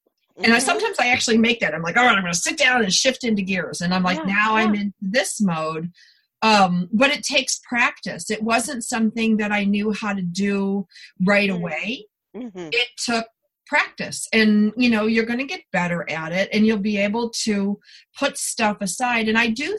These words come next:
Speaker 1: think, you know, working with men my whole life and working with Marines a lot,
Speaker 2: Mm-hmm.
Speaker 1: men are better at putting things in boxes than women as a general rule.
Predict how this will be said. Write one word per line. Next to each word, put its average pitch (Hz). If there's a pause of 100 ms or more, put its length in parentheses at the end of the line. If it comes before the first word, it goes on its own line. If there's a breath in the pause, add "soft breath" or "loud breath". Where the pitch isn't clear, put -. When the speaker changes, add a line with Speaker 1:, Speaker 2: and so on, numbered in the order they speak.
(120)
Speaker 1:
think, 208
you 226
know, 220
working 240
with 202
men 196
my 180
whole 185
life 185
and 185
working 190
with 180
Marines 180
a 208
lot, 214 (520 loud breath)
Speaker 2:
Mm-hmm. 220 (600)
Speaker 1:
men 285
are 427
better 247
at 214 (120)
putting 262
things 226
in 202
boxes 185
than 185
women 196
as 196
a 196
general 185
rule. 151